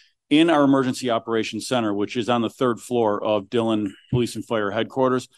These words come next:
we've got the advantage of hundreds of cameras around the city,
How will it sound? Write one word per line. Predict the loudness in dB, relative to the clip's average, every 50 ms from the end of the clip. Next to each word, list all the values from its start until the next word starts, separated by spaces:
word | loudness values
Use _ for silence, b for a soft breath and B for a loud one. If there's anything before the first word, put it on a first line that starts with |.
| b b b _
we've | 0 2 2 4
got | 4 2 2
the | 2 2 0
advantage | 0 0 0 0 0 0 -2 -4
of | -6 -10
hundreds | -12 -8 -4 0 2 2 2 2 0 -4 -6 -8 -12 -16 _ _ _ _
of | -4 -2 0 0 0 0 -2 -4 -10 -16 -20 -20 _ -6
cameras | 0 2 4 4 4 2 0 -2 -2
around | -2 -2 0 0 0
the | -2 -4
city, | -4 -2 0 0 0 0 -4 -6 -8